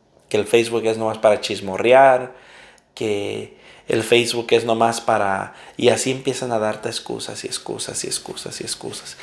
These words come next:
Y siempre, siempre van a querer callarte. Si alguien pone algo anticristiano, algo que de verdad vale la pena la corrección,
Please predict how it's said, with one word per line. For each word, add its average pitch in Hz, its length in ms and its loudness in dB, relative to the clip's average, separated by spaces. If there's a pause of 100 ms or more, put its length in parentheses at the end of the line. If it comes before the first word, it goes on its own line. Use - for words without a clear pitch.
(420)
Y 104 140 -2
siempre, 120 920 2
siempre 120 880 -2 (840)
van 104 160 0
a 107 80 -2
querer 98 300 -2
callarte. 95 560 -4 (800)
Si - 160 6
alguien 123 340 6
pone 127 280 4
algo 120 280 2
anticristiano, 110 1120 -4
algo 113 260 0
que 113 140 -6
de 107 100 -2
verdad 104 340 0
vale 113 220 0
la 110 160 0
pena 107 240 0
la 107 140 -2
corrección, 104 680 -6